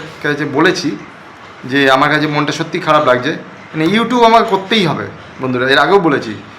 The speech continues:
কিন্তু আমি সময় করতে পারছি না। এবারে, আম, আমি যদি কাজে যদি না যাই, কাজে কমে, তাহলে সংসার তো ভেসে যাবে, টাকাও তো লাগবে। YouTube থেকে তো আর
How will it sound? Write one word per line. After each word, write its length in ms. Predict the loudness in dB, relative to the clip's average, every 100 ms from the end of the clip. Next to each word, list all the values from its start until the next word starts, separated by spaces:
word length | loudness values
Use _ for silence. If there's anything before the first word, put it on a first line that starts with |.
| -8
কিন্তু 180 | 0 2
আমি 80 | 0
সময় 360 | -2 2 4
করতে 240 | 4 2 2
পারছি 240 | 0 0
না। 200 | 2 2
এবারে, 260 | 4 4 2 -4 -16 -20 -20 -20 -20 -18 -18 -18 -20 -20 -20 -2
আম, 580 | 4 6 4 2 -2 -8 -14 -4
আমি 180 | 0 2
যদি 140 | 0
কাজে 460 | 2 2 4 4 4
যদি 280 | 2 0 2
না 240 | 2 2
যাই, 300 | 4 2 2 0
কাজে 180 | -4 -2
কমে, 360 | -4 -4 -4 -6 -6
তাহলে 240 | -4 -4 -2
সংসার 400 | 0 0 2 0 0
তো 60 |
ভেসে 240 | -2 0 2
যাবে, 220 | 2 -2 -10 -16 -18 -18 -10
টাকাও 260 | -4 0 2
তো 100 | 2
লাগবে। 240 | 2 0
YouTube 320 | -4 -6 -6 -6
থেকে 140 | -6
তো 380 | -2 -2 -2 -4 -8 -16 -20 -20 -20 -6
আর 220 | -2 0